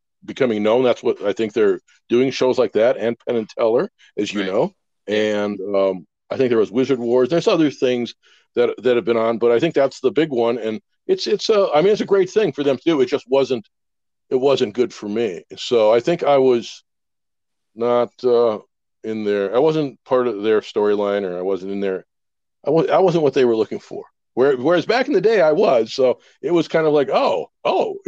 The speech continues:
Speaker 1: <laughs> oh, okay, gotcha." So.
Speaker 2: Well, we can also say some behind the scenes stuff that I am a hundred percent sure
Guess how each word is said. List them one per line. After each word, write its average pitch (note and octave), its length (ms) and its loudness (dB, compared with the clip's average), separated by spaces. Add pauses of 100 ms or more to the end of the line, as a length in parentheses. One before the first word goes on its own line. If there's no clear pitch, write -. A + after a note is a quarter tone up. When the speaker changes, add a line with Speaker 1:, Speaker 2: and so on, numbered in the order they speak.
Speaker 1:
<laughs> - 180 -12
oh, - 280 0 (160)
okay, - 260 -4 (280)
gotcha." B2 340 -4 (720)
So. - 260 -10 (220)
Speaker 2:
Well, D#3+ 280 -2
we F3+ 120 0
can F3 160 -4
also D3 640 -2
say C3+ 320 -4
some C3 260 -10
behind B2+ 320 -6
the A#2 40 -12
scenes B2+ 360 -18
stuff A2+ 340 -8
that A2 160 -10
I B2 160 -8
am A2 180 -16 (220)
a A#2 40 -20
hundred C#3 220 -12
percent A#2+ 320 -18
sure A#2 340 -8